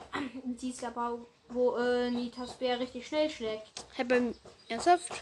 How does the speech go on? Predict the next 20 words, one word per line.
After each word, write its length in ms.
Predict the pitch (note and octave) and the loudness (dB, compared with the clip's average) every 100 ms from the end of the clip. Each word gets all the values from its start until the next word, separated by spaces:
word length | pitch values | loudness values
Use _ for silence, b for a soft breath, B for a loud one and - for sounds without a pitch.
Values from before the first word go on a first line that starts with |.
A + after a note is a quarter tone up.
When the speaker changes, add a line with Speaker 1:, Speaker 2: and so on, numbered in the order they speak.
| - - | -14 -4
Speaker 2:
Oh 60 | |
Speaker 1:
Ja. 60 | C#4 | 0
Speaker 2:
Mist, 240 | C4 D4+ - | 2 2 0
dann 140 | A#3 C4 | 0 4
hab 120 | B3 | 4
ich, 260 | C4+ - - | 2 -6 -4
ähm, 220 | A#3+ B3 | 0 0
die 80 | A#3+ | -2
falsche 360 | - C4 C4+ A#3 | 4 4 4 0
ausgewählt. 640 | A#3 - B3 A#3+ A#3+ - - - - - - - - _ - | 0 -6 -6 -4 -4 -6 -14 -20 -20 -20 -20 -20 -20 _ 2
Scheiße. 460 | B3 C4+ C#4+ C#4 C4+ _ - - _ _ - - _ - - b - | 4 4 4 2 0 _ -20 -20 _ _ -20 -20 _ -20 -20 b 4
Naja, 180 | D4 D4+ | 12 12
geil, 240 | D4 D4 | 12 8
dann 140 | C#4+ D4 | 8 4
lass 200 | D#4+ - | 2 6
gleich 240 | D4 F#4+ | 8 8
noch 100 | F#4 | 6
eine 100 | D#4+ | 2
Runde 220 | C#4+ D4 | 6 6
machen, 240 | C#4+ D4 | 6 4